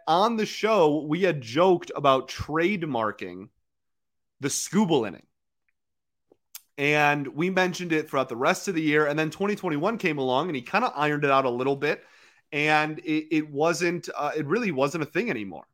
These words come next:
A-, and we kinda moved on from the Skubal inning narrative. And this really was just a vintage Skubal inning performance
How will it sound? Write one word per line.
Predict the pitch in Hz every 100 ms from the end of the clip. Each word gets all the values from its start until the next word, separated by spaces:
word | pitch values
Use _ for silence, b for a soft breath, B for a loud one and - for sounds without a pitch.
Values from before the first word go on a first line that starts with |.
| _ _ -
A-, |
and | 120 123 117 131 127
we | 147
kinda | 151 147
moved | 143 139 143 135
on | 139 151 98 80
from | 110
the | 104
Skubal | - 139 131 131
inning | 123 117
narrative. | 117 151 120 107 - b b b b _ -
And | 147 151 147 151 147 - _ _ _ _ _ _ _
this | 117 190 - -
really | 135 170 233 214 185
was | 147 143
just | 156 -
a | 143
vintage | 117 123 156 170 185 180 139
Skubal | - - 165 156 156 147
inning | 143 147 147
performance | 147 135 135 175 175 - -